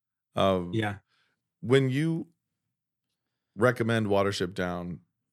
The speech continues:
Speaker 1: to people who've never read it, like, the original novel, what do you, do you see your book as a gateway to that? Or do you, I know some people will meet it through you, for sure, the way
Speaker 2: Mm.
Speaker 1: you met it through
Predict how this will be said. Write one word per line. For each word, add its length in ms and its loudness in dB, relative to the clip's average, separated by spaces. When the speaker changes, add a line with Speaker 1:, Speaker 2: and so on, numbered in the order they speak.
Speaker 1:
to 200 0
people 420 -6
who've 180 -4
never 260 -4
read 200 -4
it, 180 -12
like, 180 -10
the 120 -2
original 440 -2
novel, 540 -8
what 240 0
do 80 -2
you, 100 2
do 140 -8
you 60 2
see 280 0
your 580 2
book 300 0
as 220 -4
a 60 -2
gateway 600 -4
to 200 -6
that? 300 -4
Or 140 -2
do 160 -6
you, 200 -6
I 100 -2
know 180 0
some 220 -2
people 300 -2
will 100 -6
meet 260 -4
it 180 -6
through 280 -4
you, 340 -4
for 180 -8
sure, 240 0
the 100 -6
way 120 -4
Speaker 2:
Mm. 120 0
Speaker 1:
you 120 -2
met 220 -4
it 140 -6
through 420 -6